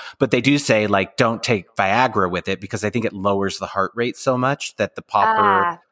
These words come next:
Speaker 1: ups it, you know?
Speaker 2: Mm-hmm.
Speaker 1: So there's that kind of thing.
Speaker 2: Yeah. And I'm also like
Speaker 1: <laughs>
Speaker 2: that. it, it's, listen, it,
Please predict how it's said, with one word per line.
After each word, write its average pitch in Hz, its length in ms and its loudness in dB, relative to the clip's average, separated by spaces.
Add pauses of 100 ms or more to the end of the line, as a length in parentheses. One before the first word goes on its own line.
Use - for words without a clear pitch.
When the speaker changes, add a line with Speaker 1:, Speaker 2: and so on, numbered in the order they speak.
(160)
Speaker 1:
ups - 360 0
it, 202 260 0 (400)
you 160 120 2
know? 175 220 4
Speaker 2:
Mm-hmm. 175 180 -6 (800)
Speaker 1:
So - 220 0
there's 110 220 2
that 87 200 2
kind 82 180 -6
of 80 60 -10
thing. 65 260 -10 (600)
Speaker 2:
Yeah. 190 240 -6
And 160 100 -20 (160)
I'm 339 240 2
also 427 220 2
like 233 360 0 (120)
Speaker 1:
<laughs> - 140 -16
Speaker 2:
that. 226 440 2 (100)
it, 262 220 -4
it's, - 160 0
listen, 233 320 0 (300)
it, 285 180 0